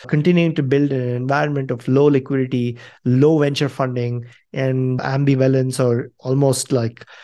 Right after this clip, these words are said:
no main-, mainstream, uh, user participation, right? So I think those are sort of the key determinants to, for a chain to succeed.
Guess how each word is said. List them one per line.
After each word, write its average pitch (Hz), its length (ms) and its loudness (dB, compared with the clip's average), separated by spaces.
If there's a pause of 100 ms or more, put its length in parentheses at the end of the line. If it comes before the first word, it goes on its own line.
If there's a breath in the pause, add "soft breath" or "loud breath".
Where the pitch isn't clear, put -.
(320 loud breath)
no 131 280 2
main-, 139 280 0 (100)
mainstream, 127 680 -2 (260)
uh, 139 80 2
user 135 400 2
participation, 127 640 -6 (200)
right? 147 140 -12 (380 loud breath)
So 147 500 2 (160)
I 143 60 -4
think 294 260 -4
those 180 300 2
are 190 100 4
sort 151 200 0
of 120 80 -4
the 131 100 -6
key 151 260 -2
determinants 123 800 -4 (380 loud breath)
to, 127 260 0
for 131 200 0
a 123 180 -2
chain 147 320 -2
to 139 80 -4
succeed. 147 540 -4